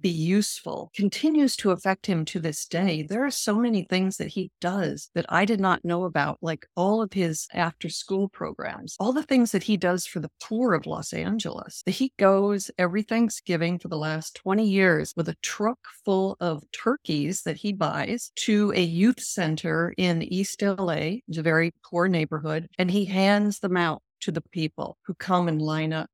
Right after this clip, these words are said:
At Christmas, he comes with another truck full of toys. The same thing, hands them out. He doesn't seek any publicity for this. I had the hardest time finding any photos of this 'cause it's not covered. He doesn't seek attention for these things,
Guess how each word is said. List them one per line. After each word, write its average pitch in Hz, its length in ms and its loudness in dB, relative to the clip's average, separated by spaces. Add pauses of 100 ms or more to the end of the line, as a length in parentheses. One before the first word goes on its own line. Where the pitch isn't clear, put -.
(160)
At 165 120 -10
Christmas, - 720 0
he 190 100 -4
comes 185 560 2
with 165 160 -6
another 196 320 4
truck 170 460 -4
full 160 180 -2
of 160 140 -4
toys. 196 640 0 (100)
The 170 80 -4
same 180 400 0
thing, 196 320 2
hands 190 340 0
them 208 140 -2
out. 175 160 0
He 262 100 -10
doesn't 339 300 -6
seek - 260 -4
any 254 260 0
publicity 220 580 -2
for 185 180 -2
this. 151 420 -6
I 233 80 -2
had 294 180 -2
the 196 60 -2
hardest 226 520 0
time 226 320 0
finding 175 400 0 (100)
any 240 480 6
photos 208 480 2
of 147 100 -4
this 156 240 -2
'cause - 220 -4
it's - 200 -8
not 196 220 -2
covered. - 520 -4
He 214 180 2
doesn't 226 400 4
seek - 520 -4
attention 196 760 -2
for 165 160 -10
these 156 300 -8
things, - 440 -12